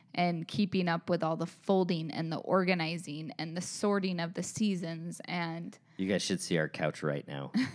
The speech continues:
Speaker 1: <laughs> There's so much of it, right? But it, it's funny because I find so much pleasure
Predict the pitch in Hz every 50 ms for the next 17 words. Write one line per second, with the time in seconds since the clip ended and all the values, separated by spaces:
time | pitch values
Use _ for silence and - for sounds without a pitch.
0 | - - 277 240 - - 220 220 - - - - - - - - - - - -
1 | - - - - 240 254 - - - - - - 233 196 196 196 180 175 180 185
2 | - - 202 170 196 156 139 117 - 175 185 170 156 175 185 196 185 - - -
3 | 190 196 190 185 - - - 202 190 - - - - 392 415 294 226 208 185 196
4 | 180 190 233 196 180 170 180 226 - _ _ _ _ _ - - _ _ _ _
5 | _ _ _ _ _ _ _ - 190 208 254 240 - 247 202 196 196 196 202 -
6 | - - - 185 180 185 185 175 - - - - - 247 240 254 220 202 180 175
7 | 175 170 170